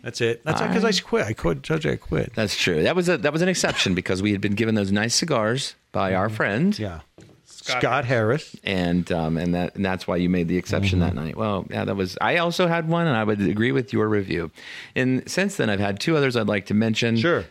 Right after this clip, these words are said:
Speaker 2: that get A pluses in my category. One of
Speaker 3: Uh-huh.
Speaker 2: them is the Kentucky Fire Cured.
Speaker 3: <laughs>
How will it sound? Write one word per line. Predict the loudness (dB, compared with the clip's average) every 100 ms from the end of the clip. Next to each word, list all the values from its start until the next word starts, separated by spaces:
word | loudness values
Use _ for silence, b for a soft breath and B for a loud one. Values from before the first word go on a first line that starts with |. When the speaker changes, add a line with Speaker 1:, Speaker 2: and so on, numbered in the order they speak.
| -4
Speaker 2:
that | -2 0
get | 0 0 2
A | 0
pluses | 2 0 0 0
in | 0
my | 0
category. | 0 0 0 0 2
One | 2 0
of | 0
Speaker 3:
Uh-huh. | 0
Speaker 2:
them | 0
is | 0 0
the | 0 -2
Kentucky | -2 -2 0 -2
Fire | 0 -2 -2
Cured. | 0 2 2 0
Speaker 3:
<laughs> | -4